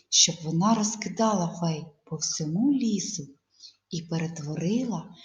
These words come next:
на справжню мозаїку, на дрібнесенькі частинки.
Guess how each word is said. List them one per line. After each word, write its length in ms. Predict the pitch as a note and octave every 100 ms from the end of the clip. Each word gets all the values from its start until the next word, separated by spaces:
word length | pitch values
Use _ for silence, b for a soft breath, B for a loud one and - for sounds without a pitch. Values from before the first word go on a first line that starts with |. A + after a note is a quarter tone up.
| B B D#3
на 160 | D#3
справжню 880 | D3 - - E3 G3 A#3 A3+ - F#3
мозаїку, 920 | F3+ F3 - E3+ D#3+ D#3+ D3 - C#3 - B B B B
на 160 | D#3+ D#3
дрібнесенькі 1400 | D#3+ D#3 - D3 D#3+ A3 C#4 - G3 F#3 E3+ E3 D#3 _ -
частинки. 1160 | - E3+ E3 - - - E3 D#3+ D3+ D3+ -